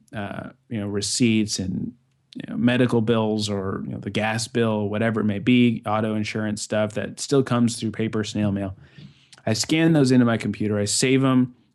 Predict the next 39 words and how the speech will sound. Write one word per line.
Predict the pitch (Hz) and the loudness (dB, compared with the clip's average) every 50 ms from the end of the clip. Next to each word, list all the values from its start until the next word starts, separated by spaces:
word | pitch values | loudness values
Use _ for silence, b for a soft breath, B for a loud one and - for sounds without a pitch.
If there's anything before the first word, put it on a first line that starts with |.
| _ - | _ -6
I | 120 | -2
do | 110 117 113 | 0 0 0
the | 110 104 | 2 0
optical | 113 117 113 - 117 - 117 104 | 0 -2 -2 -2 -2 -4 -4 -4
character | - - 113 113 107 110 110 107 | -2 -2 -2 -2 -2 -4 -4 -2
recognition, | 107 107 101 - 107 104 101 101 98 - - 101 101 101 - - _ _ _ _ _ _ _ _ _ _ - - | -2 -2 -2 -2 0 0 0 0 -2 -2 -2 -2 -2 -4 -6 -12 _ _ _ _ _ _ _ _ _ _ -14 -6
save | - - 123 127 | 0 2 4 6
'em | 127 127 123 | 6 8 8
to | 120 | 8
my | 117 113 107 | 6 4 2
computer, | 104 - 107 101 - 107 104 98 101 104 - | 2 0 -2 -2 0 0 0 0 0 0 -2
and | - - 107 101 | -2 -4 -4 -4
then | 101 98 98 | -4 -2 -4
I | 98 98 | -4 -4
have | 101 98 - | -6 -6 -6
a | - - | -8 -6
folder | - - 170 190 180 147 127 120 | -2 0 2 4 4 4 4 2
called | 120 - 104 107 104 | 2 -2 -4 -4 -2
Incoming | - 120 120 120 120 120 117 117 110 110 104 | 2 4 4 4 4 4 4 4 4 4 4
Document | 104 98 98 95 - - 69 - | 2 0 -2 -2 -4 -4 -4 -4
Scans. | - - - - - 90 98 98 - - b b b b b b b b b b b - | -6 -6 -6 -4 -4 -4 -4 -6 -8 -10 b b b b b b b b b b b -2
And | 110 107 | 0 2
then | 107 107 104 | 2 2 2
Hazel's | 104 117 135 143 131 135 123 120 107 | 2 2 2 4 4 4 4 2 2
watching | 104 117 113 113 113 - 107 104 | 2 0 0 0 0 -2 -4 -4
that | 104 101 - - | -4 -6 -6 -2
folder. | - 156 165 139 - - - b b b b b b b _ | 0 0 2 2 0 -4 -6 b b b b b b b _
And | - 107 107 110 | -4 0 0 2
then | 110 110 104 | 2 2 2
basically | 117 110 104 117 123 104 117 113 | 2 2 2 0 0 0 2 2
I | 107 104 | 2 2
set | 101 - 107 | 0 0 0
up | 104 98 - | -2 -2 -2
a | 107 101 | -2 0
rule | 107 120 143 156 151 | 4 4 6 6 6
that | 127 117 110 | 4 2 0
says, | - 113 110 107 101 - | 0 0 0 0 -2 -2
"All | - 127 135 | -2 -2 0
right, | 143 131 117 - | 0 0 0 -2